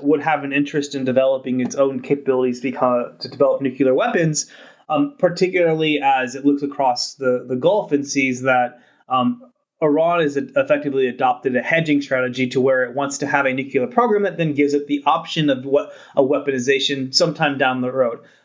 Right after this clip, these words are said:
Um, if Iran was able to get a nuclear weapon or develop nuclear weapons, um, the Saudis would certainly, um, think about what that means for the, the security relationship and security risk with Iran.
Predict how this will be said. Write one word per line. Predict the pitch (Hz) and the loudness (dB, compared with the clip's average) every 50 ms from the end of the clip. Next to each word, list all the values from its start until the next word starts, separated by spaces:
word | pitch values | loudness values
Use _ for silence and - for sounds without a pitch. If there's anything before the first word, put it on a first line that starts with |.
| _ | _
Um, | - 143 131 127 131 | -2 -2 -2 0 0
if | 151 175 190 180 180 - - - - | 0 0 0 -2 -6 -12 -18 -4 0
Iran | 156 147 135 139 143 143 143 147 143 139 123 117 | 0 2 2 2 0 0 0 0 -2 -4 -4 -2
was | 135 143 139 135 131 131 127 123 120 - - 156 | 0 0 2 2 0 0 -2 -2 -6 -6 -4 -2
able | 156 147 147 147 | -2 -2 -2 -4
to | 143 139 | -6 -2
get | 127 139 135 135 - - | 0 0 0 0 -2 -2
a | 131 131 123 | -2 -2 0
nuclear | 123 139 135 139 127 123 120 | -2 -2 -2 0 0 0 2
weapon | 123 131 127 139 127 | 0 0 0 -2 -2
or | 123 | -2
develop | 117 131 143 143 135 131 | 0 0 0 0 0 0
nuclear | 135 120 127 120 | -4 -4 -2 0
weapons, | 131 170 180 175 147 135 135 - - - _ _ _ _ - | 2 2 2 2 0 -2 -2 -4 -10 -12 _ _ _ _ -6
um, | 156 143 139 | -4 -2 0
the | 143 139 | 0 0
Saudis | - - 160 156 156 147 143 139 139 | 0 0 0 2 2 2 0 -2 -2
would | 139 131 - | -4 -4 -2
certainly, | - 147 135 135 135 135 135 135 135 131 127 127 127 - _ _ _ - | 0 0 0 -2 -6 -6 -4 -2 0 0 0 -2 -4 -8 _ _ _ -4
um, | 139 131 123 - | -4 -4 -2 0
think | 156 147 143 | -2 -2 0
about | 147 135 135 123 123 | 0 0 0 2 2
what | 135 131 - | 0 0 0
that | 139 127 | -2 -2
means | 131 127 127 123 - | -2 -4 -4 -4 -6
for | 131 127 | -6 -4
the, | 127 123 | -4 -4
the | 120 120 120 - 131 131 127 | -4 -6 -10 -8 -6 -4 -2
security | - - 143 - 151 147 139 135 131 | -2 -2 0 0 0 2 2 2 0
relationship | 135 127 127 - - 127 123 - 147 131 120 | 0 0 0 -2 -2 -4 -2 0 0 0 0
and | 123 120 | -4 -2
security | - - 139 127 120 | 0 0 2 2 2
risk | 127 127 - - - | 0 -2 -2 -4 -4
with | 123 127 | -4 -2
Iran. | 117 135 180 214 202 180 165 165 165 | 0 2 2 2 2 0 0 -2 -4